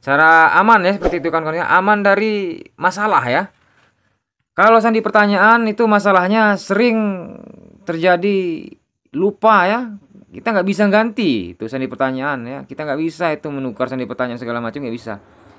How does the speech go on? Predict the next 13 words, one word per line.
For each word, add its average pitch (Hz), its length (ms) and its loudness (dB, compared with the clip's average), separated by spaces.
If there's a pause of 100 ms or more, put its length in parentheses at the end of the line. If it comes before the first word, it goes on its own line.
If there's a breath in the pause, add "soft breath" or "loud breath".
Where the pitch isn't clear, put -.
(180 soft breath)
Nomor 180 240 0
H 190 100 0
P 208 80 2
pun 202 160 -2
begitu, 151 560 -4 (240)
jadi 185 460 -4
akses 190 340 -6
dipersulit 170 560 -4
ya 156 240 -6 (560)
dengan 117 480 -8
Higgs 123 240 -12
Domino 120 240 -8
Island 175 480 -4